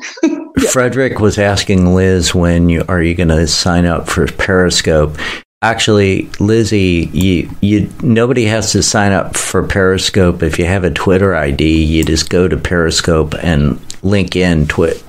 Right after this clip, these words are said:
Speaker 2: Twitter owns Periscope.
Speaker 1: Oh, okay. And,
Speaker 2: So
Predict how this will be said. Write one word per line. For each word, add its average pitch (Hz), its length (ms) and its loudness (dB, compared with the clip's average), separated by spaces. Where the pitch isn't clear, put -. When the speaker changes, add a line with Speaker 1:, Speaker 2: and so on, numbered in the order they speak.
Speaker 2:
Twitter 104 400 2
owns 90 300 2
Periscope. 71 680 -2
Speaker 1:
Oh, 240 200 2
okay. 175 320 0
And, 98 300 -2
Speaker 2:
So 87 220 2